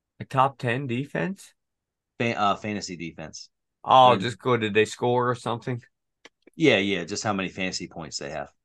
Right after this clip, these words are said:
Speaker 1: Okay. Um, no. Do I have anything else to add? Did you say?
Speaker 2: Correct.
Speaker 1: No, I didn't. Who plays Thursday night? I can't remember.
Speaker 2: Uh, it's the Giants and Niners, I think. So
Speaker 1: Yeah, I think you're right. Yeah.
Speaker 2: Maybe I'll get to bed early.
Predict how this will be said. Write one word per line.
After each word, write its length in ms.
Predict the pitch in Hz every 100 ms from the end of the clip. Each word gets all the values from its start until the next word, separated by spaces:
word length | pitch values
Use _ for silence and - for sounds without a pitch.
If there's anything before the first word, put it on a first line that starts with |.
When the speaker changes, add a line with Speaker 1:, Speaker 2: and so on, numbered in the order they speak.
| _
Speaker 1:
Okay. 160 | - - - _ _ _ _ _ _ _ -
Um, 220 | 135 123
no. 260 | 127 107 - -
Do 100 | 151
I 160 | 143 147
have 140 | 143
anything 320 | 143 135 151 127
else 240 | 135 -
to 80 | -
add? 320 | 127 131 131
Did 140 | 123
you 100 | 127
say? 300 | 127 127 131 - _ _ _ _ _ _ -
Speaker 2:
Correct. 200 | 98 131
Speaker 1:
No, 60 |
I 80 | 127
didn't. 220 | 127 113 139
Who 160 | 170
plays 300 | 175 165 147
Thursday 320 | 156 143 131 123
night? 180 | 117
I 60 | 113
can't 240 | - 120
remember. 460 | 104 110 104 104 - _ _ _ _ _ _ _ -
Speaker 2:
Uh, 160 | 110 104
it's 80 | -
the 100 | 95
Giants 560 | - 117 123 127 113
and 220 | 107 92
Niners, 560 | 90 87 123 113 71 -
I 140 | 69
think. 340 | - 76 69 - _
So 160 | - 101
Speaker 1:
Yeah, 300 | 104 104 104 _ _
I 40 | 123
think 220 | 110 110
you're 120 | 104
right. 220 | 101 98
Yeah. 220 | - 98 101 _ -
Speaker 2:
Maybe 220 | 123 127
I'll 80 | 110
get 160 | 117 -
to 60 |
bed 180 | 110 107
early. 320 | 110 101 85